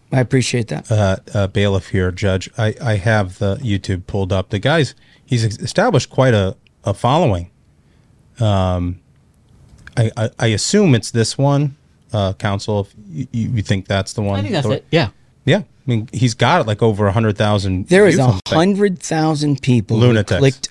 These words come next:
Speaker 1: on that.
Speaker 3: But
Speaker 2: Yeah.
Speaker 3: also, I think this was part of that whole issue that they had when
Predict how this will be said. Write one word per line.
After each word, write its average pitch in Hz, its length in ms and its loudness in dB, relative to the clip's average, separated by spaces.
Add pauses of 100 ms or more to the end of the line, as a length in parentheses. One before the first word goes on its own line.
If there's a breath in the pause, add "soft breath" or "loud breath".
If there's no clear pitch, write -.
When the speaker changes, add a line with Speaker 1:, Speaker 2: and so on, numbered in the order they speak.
Speaker 1:
on 127 300 -2
that. 110 320 0
Speaker 3:
But 170 80 4
Speaker 2:
Yeah. 180 100 4
Speaker 3:
also, 226 240 2
I 156 120 4
think 156 160 -2
this 151 180 -2
was 135 100 0
part 143 240 0
of 139 60 2
that 131 140 0
whole 131 380 2
issue 131 320 0
that 127 120 0
they 143 120 0
had 139 260 0
when 113 320 0